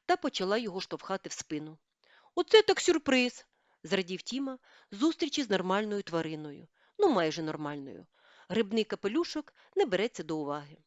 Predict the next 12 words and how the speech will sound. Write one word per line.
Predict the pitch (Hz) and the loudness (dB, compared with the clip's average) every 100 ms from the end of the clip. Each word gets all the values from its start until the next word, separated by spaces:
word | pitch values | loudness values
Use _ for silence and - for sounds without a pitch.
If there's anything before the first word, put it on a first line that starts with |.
| _ _ _ - - _ | _ _ _ -20 -20 _
Хлопчик | 311 381 - 349 | 0 0 2 -2
вирішив | 233 294 302 - 285 | 2 2 2 -2 -2
пригостити | 240 208 - 269 277 | -2 -2 -4 -6 -6
корову | - 190 233 240 | -4 -2 -2 -2
червоними | - 185 180 196 202 185 | -6 -4 -2 -2 -2 -6
грибами, | 180 151 151 151 - _ _ _ - | -8 -6 -8 -8 -16 _ _ _ -2
але | 247 294 | 0 2
вона | 302 349 | 2 2
не | 359 | 2
стала | 294 302 302 | 0 0 0
їх | 262 233 - | -2 -8 -10
їсти, | 214 - - 202 | -12 -12 -14 -18